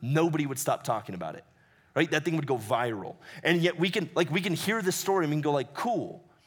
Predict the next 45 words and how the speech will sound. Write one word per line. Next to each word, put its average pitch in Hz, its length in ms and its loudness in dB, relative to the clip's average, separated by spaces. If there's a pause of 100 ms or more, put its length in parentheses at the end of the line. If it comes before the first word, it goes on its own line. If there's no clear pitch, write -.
(1200)
And 196 160 6
yet, 196 200 4
like, 185 280 4
the, 185 200 4 (100)
the, 175 300 4 (260)
the 180 120 6
greatest 196 520 2
thing 202 120 -2
about 185 200 2
this 175 120 2
story 151 640 2
is 165 120 2
that 170 240 0
this 180 140 4
story 208 440 2
is 185 140 0
just 170 220 0
all 170 180 2
foreshadowing. 160 1000 0 (720)
That 190 180 10
when 185 180 4
we 185 100 4
hear 214 360 2
about 180 280 6
a 175 40 4
God 170 300 4
that 170 200 0
restores, 160 680 2
when 156 80 0
we 160 60 2
hear 196 160 2
about 190 140 4
a 185 60 0
God 170 200 4
that 175 120 0
reconciles, 151 880 2
when 151 40 -4
we 160 80 0
hear 180 100 2
about 185 160 4
a 175 40 2
God 170 180 4
that 156 120 -2
rescues, 135 920 -2 (180)
it's 170 240 4